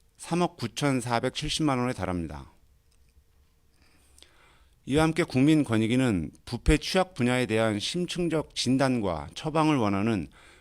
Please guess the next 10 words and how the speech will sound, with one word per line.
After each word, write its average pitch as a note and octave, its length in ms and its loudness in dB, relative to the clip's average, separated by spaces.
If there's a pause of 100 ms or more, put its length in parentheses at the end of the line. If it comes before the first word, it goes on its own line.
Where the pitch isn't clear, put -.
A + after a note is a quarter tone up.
문화체육관광부, G2+ 1160 -2 (460)
한국환경공단 C#3+ 1300 0
등 G2+ 320 -2 (400)
이십사 C#3 440 0
개 C#3 100 2
기관을 A#2 360 0
대상으로 G2+ 680 0
청렴 E3+ 400 0
컨설팅을 D#3 580 0
실시합니다. F2+ 680 -4